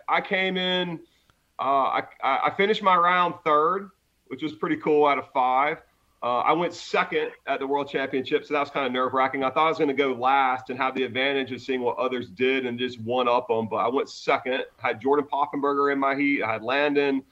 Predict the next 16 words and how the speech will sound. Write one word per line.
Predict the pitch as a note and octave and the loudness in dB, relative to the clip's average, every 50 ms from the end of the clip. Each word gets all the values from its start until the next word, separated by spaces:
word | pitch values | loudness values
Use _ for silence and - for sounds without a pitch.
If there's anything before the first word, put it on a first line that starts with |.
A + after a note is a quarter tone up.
| _ _ _ _ _ _ _ _ | _ _ _ _ _ _ _ _
a | - | -2
couple | D3+ D3 D3+ C#3 | -2 -2 -2 -6
Frenchies. | - _ D3 D3 D3 C#3+ - - D3 C#3+ C#3+ C#3+ C#3+ C#3+ - F#2+ - _ _ _ _ _ _ _ _ - | -2 _ 2 2 2 0 0 0 2 4 4 2 2 -2 -10 -16 -20 _ _ _ _ _ _ _ _ -8
Uh, | - G2+ G#2+ A2 A2 A2 A2 | -4 0 0 2 2 2 0
so, | A2 - - D#3+ D3+ D3+ D3+ D3 D3 C#3+ - _ _ _ _ _ _ | -2 -2 0 2 4 4 6 4 2 2 -2 _ _ _ _ _ _
let's | D#3 E3 E3 - - | 0 0 0 0 -2
see. | - F3+ D#3+ D3+ C#3+ - - | 0 2 4 4 4 2 2
I | B2+ C#3+ D3 D#3 D#3 D#3 D#3 D3+ D3+ D#3 D#3 D3 | 2 4 4 4 4 4 4 2 2 2 2 2
made | D3+ E3+ F#3 F#3+ F#3+ D#3+ | 2 4 4 4 2 2
the, | F3 E3 D#3 D#3 D3+ D3 C3+ - | 0 0 2 2 0 0 0 0
they | D3 D3+ | -2 -2
go | C#3+ E3 F3 E3+ E3+ | 0 0 2 2 2
from | E3+ E3+ - D#3+ D3+ D3 D3 C#3+ C3+ C3+ B2+ _ | 0 0 0 2 2 4 4 2 2 -2 -4 _
eleven | C3 C3+ C#3 D3 D#3 F3 F#3 F3+ F#3+ F#3 F#3 | -4 -2 2 4 4 4 4 2 -2 -2 -2
to | - F3 D3 | -6 -10 -12
ten. | - - E3+ D#3+ D#3 D#3 D#3+ E3 E3 | -6 -4 -2 0 2 0 0 -2 -4